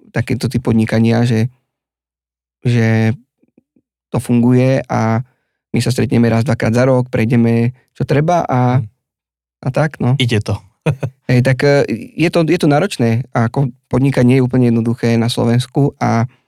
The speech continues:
Speaker 1: eh, chceli sme tie stánky mať tak, aby sme robili veci čestne.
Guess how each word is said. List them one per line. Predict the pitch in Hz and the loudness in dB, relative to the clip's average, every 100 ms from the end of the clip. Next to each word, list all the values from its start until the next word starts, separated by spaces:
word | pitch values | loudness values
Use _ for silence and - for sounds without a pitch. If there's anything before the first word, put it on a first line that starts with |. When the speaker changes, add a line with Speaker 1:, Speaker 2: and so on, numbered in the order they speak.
| _ _ _ _ _ | _ _ _ _ _
Speaker 1:
eh, | 127 117 | -4 -4
chceli | - 120 | 0 0
sme | 127 123 120 120 123 123 _ | 2 2 2 2 0 -4 _
tie | - 120 120 - - | -6 -4 -4 -6 -14
stánky | - - 120 127 | -6 -2 0 0
mať | 127 123 123 - - - | 0 0 -2 -8 -14 -10
tak, | - 123 - | -4 -4 -2
aby | 120 120 117 120 120 | -2 0 2 2 0
sme | 131 123 | 0 0
robili | 120 127 120 | 0 0 0
veci | 117 135 | -2 -2
čestne. | 147 147 160 131 | -4 -2 0 0